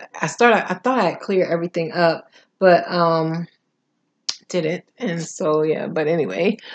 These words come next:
um, I'm grateful to God for this opportunity to share. I'm grateful to God for an opportunity to speak, um, openly and candidly about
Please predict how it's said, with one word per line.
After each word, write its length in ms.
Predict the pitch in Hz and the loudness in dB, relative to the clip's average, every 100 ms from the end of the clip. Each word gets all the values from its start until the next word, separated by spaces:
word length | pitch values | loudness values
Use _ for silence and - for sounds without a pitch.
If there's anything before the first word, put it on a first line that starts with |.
| - | -14
um, 540 | - 190 190 190 190 185 - - | 2 6 6 6 2 -2 -8 0
I'm 140 | 208 214 | 2 6
grateful 300 | 240 269 226 | 6 6 2
to 60 | |
God 580 | 190 185 180 190 190 185 | 4 4 6 6 2 -2
for 440 | - 185 180 175 | -2 2 4 4
this 180 | 180 185 | 2 -2
opportunity 800 | 185 185 180 - 185 190 202 214 | -4 -6 -4 -4 -4 -2 -2 -2
to 160 | 208 180 | -4 -6
share. 520 | - 175 175 185 190 | -2 2 4 4 2
I'm 120 | 175 | 0
grateful 400 | 170 160 - 175 | 0 -2 0 0
to 100 | 170 | 0
God 460 | 175 165 165 170 160 | 2 2 2 0 -4
for 480 | - 170 165 165 165 | -4 -2 2 2 0
an 120 | 175 | 0
opportunity 960 | 170 170 160 - 175 170 175 170 170 170 | 0 0 -4 -4 -4 -4 -4 -4 -4 -6
to 280 | - 175 | -6 -6
speak, 520 | 175 - 190 175 - - - _ | -8 -10 -6 -6 -8 -20 -20 _
um, 380 | 190 175 185 208 - - - | 0 2 2 -2 -8 -20 -10
openly 600 | 226 254 254 233 226 220 - | -6 -2 0 0 0 0 -2
and 120 | 185 | -6
candidly 720 | - 202 196 185 190 190 185 | -4 -4 -2 -4 -6 -4 -2
about 680 | - 175 175 175 170 160 | -4 -4 -2 0 0 -2